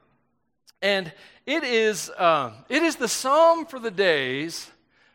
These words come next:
when you feel like that the bad guys are winning, then they are ruining everything.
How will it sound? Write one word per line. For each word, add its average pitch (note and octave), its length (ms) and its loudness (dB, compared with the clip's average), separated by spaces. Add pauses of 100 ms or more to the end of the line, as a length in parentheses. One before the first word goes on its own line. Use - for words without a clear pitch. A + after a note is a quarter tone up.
when F#3+ 200 -4
you C#4 160 -2
feel C#4+ 240 -2
like A3 320 2
that G3 240 2
the F3+ 100 -8
bad A3 440 2
guys G#3 400 0
are E3 100 -2
winning, C#3 380 -6 (880)
then F#3 160 -6
they A#3 220 4
are G3 260 8
ruining G3+ 500 2
everything. B2 500 -6